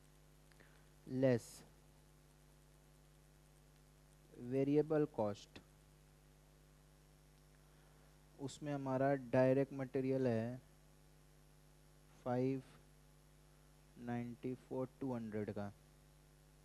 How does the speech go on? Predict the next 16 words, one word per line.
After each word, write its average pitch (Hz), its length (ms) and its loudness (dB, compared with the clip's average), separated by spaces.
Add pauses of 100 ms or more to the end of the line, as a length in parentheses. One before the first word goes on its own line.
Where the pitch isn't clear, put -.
(840)
then 127 160 -4
हमारा 127 340 -4 (120)
direct 131 340 2
labor 127 340 0
है 107 340 -2 (1120)
फ़ोर 135 280 -2 (120)
फ़ोर्टी 131 340 -4 (120)
टू 131 360 -4 (1300)
सिक्स 139 240 -6
हंड्रेड 110 320 -4
का, 101 220 -6 (1300)
फिर 139 160 -6
हमारा 127 360 -4 (120)
variable 135 480 0
overhead 135 380 2
है 107 420 0